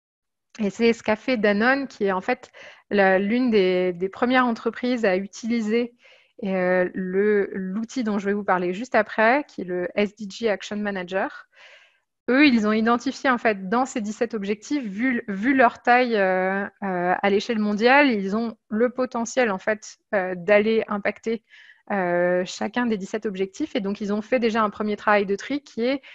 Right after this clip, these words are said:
quels sont nos principaux focus, quels sont ceux sur lesquels on prend des engagements et quels sont ceux sur lesquels on peut contribuer, notamment via des partenariats et, et où on ra-, on laisse la porte ouverte. Euh,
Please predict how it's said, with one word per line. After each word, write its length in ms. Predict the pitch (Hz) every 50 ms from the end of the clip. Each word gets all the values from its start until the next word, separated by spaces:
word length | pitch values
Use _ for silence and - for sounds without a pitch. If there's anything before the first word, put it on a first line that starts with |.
| - - _ -
quels 160 | - 233 214
sont 280 | - - 269 269 269
nos 220 | 254 226 208 214 220
principaux 520 | 214 - - 214 214 - - 208 - 214
focus, 600 | - - 214 208 - 277 302 370 370 - - - _ _ _ - - _ _ _
quels 180 | - 220 214 214
sont 240 | - - 269 262 254
ceux 220 | - - 277 269
sur 140 | - - 226
lesquels 340 | 226 220 - 240 233 233 220
on 100 | 196 190
prend 260 | - - - 247 254
des 160 | 233 226 208
engagements 580 | 208 208 208 202 202 190 185 196 214 320 - _ _ _ _ - - - - _ _ -
et 200 | - 214 220 220
quels 160 | - 226 214 214
sont 340 | - - 262 277 277 269
ceux 320 | 247 - - - 262 285 285
sur 160 | - - 240
lesquels 340 | 208 214 202 - 240 247 247
on 120 | 226 208
peut 100 | - 214
contribuer, 560 | 214 233 226 - - 226 208 202 247 269 277
notamment 580 | 240 208 196 185 - 196 196 208 226 233 226 220
via 320 | 202 185 190 196 220 220
des 120 | 208 220 208
partenariats 800 | - 202 - - - 202 196 185 185 202 214 240 269 277 262 226
et, 160 | 202 190 -
et 120 | - 190 185
où 160 | 180 185 185
on 20 | 180
ra-, 240 | 165 214 220 208 - 208
on 100 | 190 180
laisse 240 | 185 202 240 - -
la 80 | 214
porte 260 | 196 - 196 - -
ouverte. 440 | - 190 180 175 - - - - - _ _ _ _ - - - - - _ _ _ -
Euh, 680 | 214 190 185 175 175 175 170 170 170 170 170 170 175